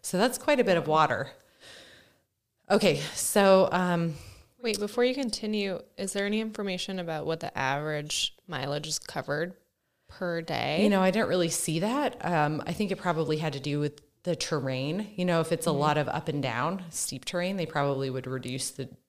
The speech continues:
Speaker 1: the mileage.
Speaker 2: Right. Just an extended marathon, it's really hard to understand how they break it up.
Speaker 1: Yeah. Maybe someone could shed some light on this, 'cause I'm
Speaker 2: Enlighten
Speaker 1: sure,
Speaker 2: us.
Speaker 1: but that would be my guess. Just,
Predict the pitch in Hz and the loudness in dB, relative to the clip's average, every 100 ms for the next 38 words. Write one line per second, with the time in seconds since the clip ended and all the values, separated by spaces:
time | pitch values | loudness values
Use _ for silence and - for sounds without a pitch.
0 | - 156 143 135 151 160 - - _ _ | -8 -4 0 0 0 0 -2 -6 _ _
1 | 185 180 165 180 220 - 240 208 208 202 | -4 0 0 -2 -2 0 0 0 0 0
2 | 196 180 165 170 180 170 156 156 160 - | 0 0 0 0 -2 -4 -2 -2 -2 -6
3 | - 165 170 156 - _ - 165 160 165 | -4 0 0 0 -6 _ -8 -2 -2 -4
4 | 151 147 147 147 135 165 190 - _ _ | -4 -4 -4 -4 -2 -4 -6 -10 _ _
5 | _ - 175 156 151 147 139 143 - 165 | _ -4 -2 0 0 -2 -2 0 0 -2
6 | _ _ - 170 151 139 302 - _ _ | _ _ -2 2 2 0 -6 -20 _ _
7 | _ _ - 151 147 - 139 135 - 135 | _ _ -10 -6 -4 -2 -2 -4 -6 -10
8 | 139 _ _ _ _ - 151 143 - 147 | -12 _ _ _ _ -4 -2 -2 -2 0
9 | 135 143 143 135 156 196 165 165 160 165 | 0 2 2 0 -2 -2 0 0 0 0
10 | 156 156 - - - - - _ _ _ | 0 -4 -10 -20 -20 -20 -20 _ _ _
11 | _ - - - 208 208 196 170 151 151 | _ -12 -4 0 6 6 6 4 2 2
12 | 123 139 - 156 - | 0 0 0 0 -2